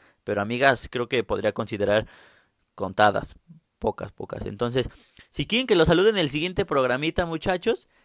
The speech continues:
eh, deposítenme doscientos cincuenta y cinco dólares y, y nos arreglamos, ¿no? Entonces, va que, si quieren, mándenme a mis redes sociales, encuéntrenme como Yo Soy Emma Calderón en Insta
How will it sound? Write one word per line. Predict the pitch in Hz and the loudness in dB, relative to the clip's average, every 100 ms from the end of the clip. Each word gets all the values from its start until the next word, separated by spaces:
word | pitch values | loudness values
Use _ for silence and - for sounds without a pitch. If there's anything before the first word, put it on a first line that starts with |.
| _ - | _ -8
eh, | 101 92 - - _ _ _ _ _ - | -6 -6 -10 -18 _ _ _ _ _ -12
deposítenme | 107 - 101 127 156 135 120 | -8 -2 0 2 4 4 4
doscientos | 98 - 131 165 147 | 2 2 2 2 0
cincuenta | 127 120 107 | 2 2 2
y | |
cinco | 151 147 180 | 0 4 6
dólares | 170 170 180 - | 8 6 4 0
y, | 113 107 - - - - | -2 -4 -8 -20 -16 -6
y | 117 | -2
nos | 113 - | 0 4
arreglamos, | 113 117 127 127 120 | 4 6 6 6 6
¿no? | 131 | 2
Entonces, | 180 175 151 165 131 - - - _ - | 0 2 2 4 4 2 -18 -20 _ -2
va | 156 | 0
que, | - 185 160 127 117 98 | 4 6 6 6 4 -2
si | - 131 | -6 -2
quieren, | 156 170 151 135 | 2 2 2 -2
mándenme | 143 147 131 | -2 0 0
a | 117 | 0
mis | 110 113 | 0 4
redes | 135 | 4
sociales, | 127 101 139 151 147 | 4 0 2 2 0
encuéntrenme | 117 98 123 135 123 107 | -2 -4 -2 -2 -2 -2
como | 110 104 101 - _ - | -4 -4 -6 -10 _ -12
Yo | 117 151 | -2 0
Soy | 170 147 | 2 0
Emma | 151 | 0
Calderón | - 101 107 127 131 | -2 2 2 4 2
en | 110 | 0
Insta | 135 185 - 208 | -2 -4 -2 -4